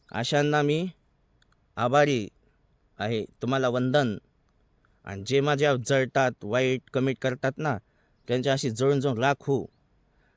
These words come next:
कारण ते अशीच नावं ठेवू, पण मी माझं काम ठेवणार आहे. काही तू आम-, जे तुम्ही आम्ही मला घेऊन, घेऊन चालवित नाही.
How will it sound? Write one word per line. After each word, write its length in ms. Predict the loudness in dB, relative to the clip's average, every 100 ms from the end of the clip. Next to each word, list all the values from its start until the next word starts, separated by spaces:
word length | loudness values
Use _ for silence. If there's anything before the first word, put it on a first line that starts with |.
| _ 0
कारण 440 | 2 2 0 -2 -8 _ _ 0
ते 120 | 2
अशीच 320 | 2 0 0
नावं 280 | 4 4 4 2
ठेवू, 320 | 2 2 0 -10 _ _ _ _ _ _ _ _ 4
पण 340 | 4 4 0 -8 _ _
मी 140 | -4 -2
माझं 300 | 0 0 -4 -2
काम 280 | 0 0 0 -2
ठेवणार 400 | -2 0 0 0
आहे. 200 | -2 -4
काही 460 | _ _ -4 -4 -6 _ _ _ _ _ _ -4
तू 140 | 0 2
आम-, 640 | 2 0 0 -2 -2 -2
जे 180 | 0 0 2
तुम्ही 200 | 0 2
आम्ही 220 | 0 0
मला 280 | 0 0 0
घेऊन, 400 | 0 -2 -2 -2
घेऊन 180 | -2 -2
चालवित 420 | 0 0 0 -2
नाही. 260 | -2 -2